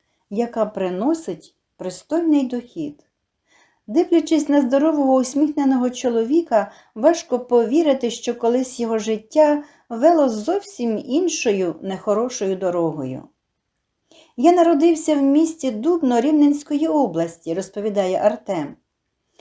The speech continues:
У пошуках заробітків мама поїхала в Італію, знайшла роботу, почала щомісяця надсилати гроші і посилки.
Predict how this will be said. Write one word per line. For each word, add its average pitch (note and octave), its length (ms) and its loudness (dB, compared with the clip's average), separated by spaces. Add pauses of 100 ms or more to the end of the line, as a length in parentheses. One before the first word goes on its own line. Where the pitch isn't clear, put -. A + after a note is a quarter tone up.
(240)
У C4 120 2
пошуках D4+ 600 2
заробітків B3 760 0
мама D4+ 300 2
поїхала A3 600 0
в F3+ 40 -2
Італію, D#3 680 -4 (160)
знайшла G3 500 -2
роботу, B3+ 680 0 (280)
почала E4 440 4
щомісяця C4 840 -2
надсилати A#3 760 -2
гроші A#3 600 -2 (220)
і A3 80 -12
посилки. C#4 840 -4